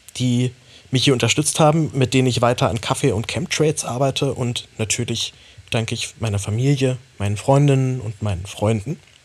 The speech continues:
Das nächste Jahr wird vermutlich ein kleines Nomadenjahr. Ich werde noch bis Mitte Januar hier reisen. Danach geht es zu Rapport Mainz ins Praktikum, wenn mir Omikron zumindest keinen Strich durch die Rechnung macht. Danach schaue ich beim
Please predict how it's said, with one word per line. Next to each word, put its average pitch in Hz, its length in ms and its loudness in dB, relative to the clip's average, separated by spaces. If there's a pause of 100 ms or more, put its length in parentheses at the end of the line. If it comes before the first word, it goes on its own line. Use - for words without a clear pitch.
(640)
Das - 160 0
nächste 160 220 4
Jahr 151 220 6
wird 143 140 4
vermutlich 143 640 0
ein 123 280 2
kleines 120 500 0 (160)
Nomadenjahr. 123 840 2 (220)
Ich - 180 -6
werde 123 180 4
noch 127 200 0
bis - 200 0
Mitte 123 160 -2
Januar 120 360 2
hier 117 320 -2
reisen. 160 500 2 (680)
Danach 139 300 4
geht 143 180 0
es - 160 0
zu - 140 0
Rapport 120 400 0
Mainz 143 380 4
ins - 160 -2
Praktikum, 135 680 -4 (380)
wenn 110 200 2
mir 110 180 0
Omikron 117 500 -2
zumindest 101 380 -4
keinen 82 180 -6
Strich - 320 -2
durch - 140 -6
die - 80 -6
Rechnung 147 340 -4
macht. - 340 -6 (800)
Danach 143 280 4
schaue 151 380 6
ich - 220 -2
beim 131 460 2